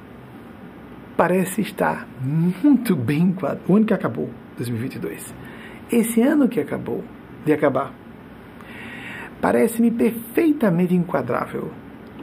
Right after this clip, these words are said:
entre esses anos místicos extraordinários, em que, por que que aconteceu? Como falar isso em termos de matemática, das probabilidades? Nós vamos ignorar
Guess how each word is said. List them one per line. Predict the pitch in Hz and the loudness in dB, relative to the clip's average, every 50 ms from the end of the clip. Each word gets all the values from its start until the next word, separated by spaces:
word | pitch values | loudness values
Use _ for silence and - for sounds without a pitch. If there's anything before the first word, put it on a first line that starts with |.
| - - | -10 0
entre | - 220 220 214 - 196 196 | 2 4 4 4 2 0 0
esses | 180 - - 143 123 180 | 0 0 -4 -2 0 2
anos | 202 202 180 127 - 123 | 2 2 2 0 -2 -4
místicos | 117 104 98 95 120 131 120 - - - - - - 127 107 101 | -4 -4 -2 0 0 0 0 -2 -4 -8 -10 -6 -6 -6 -4 -4
extraordinários, | 117 - - - - - 107 120 110 117 113 123 123 - - - - - - - - - - - - - - - - - - - - - - - - - - - - - | -6 -6 -4 -4 -4 -4 -4 -4 -2 -2 -2 -2 -2 -2 -4 -6 -8 -10 -12 -14 -14 -16 -16 -18 -18 -18 -18 -18 -18 -18 -18 -18 -18 -18 -18 -16 -16 -16 -16 -16 -2 2
em | 214 208 196 | 4 4 4
que, | 208 - - 226 - | 4 0 -6 -8 -8
por | - - - - - - - | -8 -8 -6 -6 -6 -6 -2
que | - 220 214 208 | 0 0 0 0
que | 214 - - - - | -2 -4 -4 -4 -4
aconteceu? | 135 131 - - 123 - - - - - - - - - - - - | -4 -6 -6 -8 -8 -6 -8 -10 -8 -8 -8 -8 -10 -10 -14 -16 0
Como | - 208 233 262 247 | 4 4 6 6 6
falar | - - - - 185 147 139 151 175 | 4 2 2 2 2 2 2 2 2
isso | 190 185 - - | 2 0 0 0
em | 175 | -2
termos | 143 - 190 185 175 - | 0 2 2 2 2 0
de | 156 | 0
matemática, | 143 175 190 185 185 185 160 143 143 135 127 131 131 131 - - - - - 135 | 2 2 2 2 2 0 0 0 -2 -2 -2 -4 -6 -8 -10 -14 -12 -6 -6 -2
das | 127 139 139 - - | -2 -2 -2 -4 -6
probabilidades? | - - 202 208 185 185 170 180 175 180 143 135 117 113 | -2 0 0 4 4 4 4 4 2 2 2 2 0 -2
Nós | 127 127 | 0 2
vamos | 170 208 220 196 208 | 4 4 6 6 4
ignorar | 185 185 208 208 214 196 156 135 135 165 185 202 - - - - | 4 4 6 6 6 6 6 6 4 2 2 0 -2 -4 -8 -12